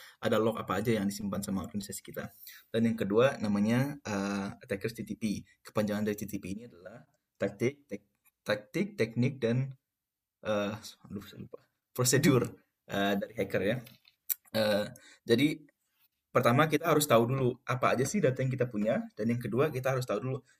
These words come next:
seperti apa sih biasanya hacker masuk ke organisasi kita, gitu kan.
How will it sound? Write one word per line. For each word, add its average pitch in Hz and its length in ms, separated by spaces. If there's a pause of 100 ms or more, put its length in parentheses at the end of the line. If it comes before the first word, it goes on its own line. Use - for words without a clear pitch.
(120)
seperti 127 480
apa 135 240
sih 196 160
biasanya 127 400
hacker 131 400
masuk 127 320
ke 139 240 (240)
organisasi 110 400
kita, - 400
gitu - 160
kan. 110 240